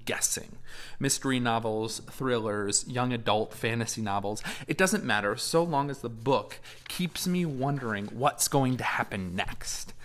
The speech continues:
My favorite types of books are the ones that I can't figure out, the ones that are completely surprising to me when I finally get to the ending. I really like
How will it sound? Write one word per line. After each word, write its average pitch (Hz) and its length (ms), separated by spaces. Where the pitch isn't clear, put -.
My 135 140
favorite 190 500
types - 280
of 131 160
books 123 240
are 127 80
the 131 100
ones 135 320
that 123 120
I 139 100
can't - 420
figure 131 360
out, 107 240
the 147 80
ones 160 200
that 160 120
are 139 40
completely 160 1000
surprising 117 840
to 117 100
me 104 100
when 104 220
I 107 80
finally 123 680
get 113 460
to 143 120
the - 200
ending. 92 380
I 139 80
really 131 920
like 117 520